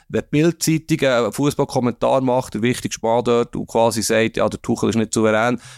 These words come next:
das beeinflusst nun mal die Wahrnehmung. Ja, wenn man kann sagen, es ist nur ein Journalist und so zieht sich das ein bisschen durch. Ich, ich finde, er ist ein bisschen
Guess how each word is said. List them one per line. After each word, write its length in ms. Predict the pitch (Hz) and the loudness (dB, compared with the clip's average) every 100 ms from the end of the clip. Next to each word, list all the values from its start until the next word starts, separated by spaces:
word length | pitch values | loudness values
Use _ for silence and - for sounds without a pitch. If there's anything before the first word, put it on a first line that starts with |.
| - _ - | -20 _ -6
das 160 | 131 | -4
beeinflusst 800 | - - 147 151 175 - 165 - | -2 -2 -2 0 0 2 0 0
nun 260 | 147 143 147 | -2 0 2
mal 160 | 139 | 0
die 140 | 139 131 | 0 0
Wahrnehmung. 500 | 131 135 147 147 110 | 0 2 2 0 0
Ja, 180 | 107 117 | 2 2
wenn 80 | 117 | 2
man 80 | 110 | 0
kann 100 | 107 | 0
sagen, 200 | 113 117 | -2 -2
es 60 | 120 | -2
ist 40 | |
nur 140 | 123 | 0
ein 160 | 113 120 | 0 0
Journalist 480 | 117 117 123 147 - | 0 2 2 0 0
und 80 | 117 | -2
so 260 | 123 127 - - - | 0 0 -2 -14 -18
zieht 280 | - 123 113 | -4 -2 -2
sich 100 | - | -2
das 160 | - 127 135 | -2 -2 -2
ein 80 | |
bisschen 240 | 120 143 151 | 0 2 2
durch. 140 | 131 | 2
Ich, 160 | 104 80 95 95 | 0 -2 0 0
ich 80 | |
finde, 420 | 127 120 120 117 110 - - _ _ - | 0 2 2 0 -2 -10 -20 _ _ -8
er 80 | 120 | -2
ist 120 | 120 | -2
ein 60 | 120 | 0
bisschen 200 | 131 123 | 2 2